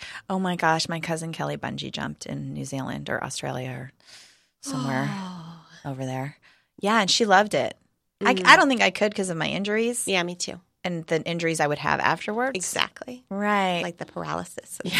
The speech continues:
Speaker 2: such. <laughs>
Speaker 1: Yeah, I don't,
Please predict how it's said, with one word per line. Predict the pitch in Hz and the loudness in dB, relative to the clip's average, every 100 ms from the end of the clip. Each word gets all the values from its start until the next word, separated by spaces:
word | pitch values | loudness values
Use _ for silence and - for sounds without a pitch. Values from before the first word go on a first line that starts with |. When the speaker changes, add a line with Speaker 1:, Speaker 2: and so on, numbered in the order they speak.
| 196 | 0
Speaker 2:
such. | - - 330 339 - | 8 8 10 6 2
<laughs> | 320 - 392 - - - - - | 0 4 2 2 0 -2 -12 0
Speaker 1:
Yeah, | 226 285 277 247 208 - | 2 4 2 2 0 6
I | 220 226 | 6 6
don't, | 233 | 4